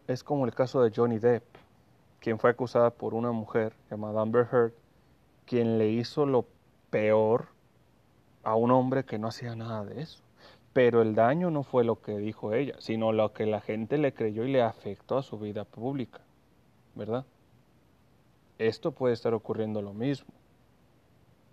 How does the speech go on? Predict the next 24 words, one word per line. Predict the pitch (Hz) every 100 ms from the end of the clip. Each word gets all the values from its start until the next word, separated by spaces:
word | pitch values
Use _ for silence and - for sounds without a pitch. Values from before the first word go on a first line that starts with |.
| _ _ _ _ _ _ _ - -
Podemos, | 127 135 180 -
claro, | 156 160 151
pensar | 127 117 139
de | 135
que | -
todo | 110 131
lo | 131 117
que | 110
decimos | 104 113 120
está | 110 - 117
en | 117
lo | 120
correcto | - 110 120 120 123
porque | - 110 110
no | 110
vamos | 113 110
a | 113
cuestionar | - 113 - 110
a | 110
la | 104
mujer | 101 147 139
porque | - 110 107
es | 101 _
mujer, | - -